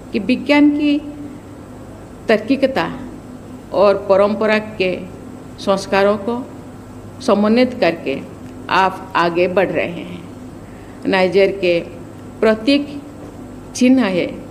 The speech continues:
मैथमेटिक्स, बायोलॉजी, केमिस्ट्री तथा फिजिक्स से जुड़े डिजाइन के साथ इस उपनिषद से लिए,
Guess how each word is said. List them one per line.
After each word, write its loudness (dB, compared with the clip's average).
मैथमेटिक्स, 2
बायोलॉजी, 4
केमिस्ट्री 2
तथा -2
फिजिक्स 2
से 4
जुड़े 4
डिजाइन 6
के 4
साथ 2
इस 2
उपनिषद 4
से 2
लिए, 4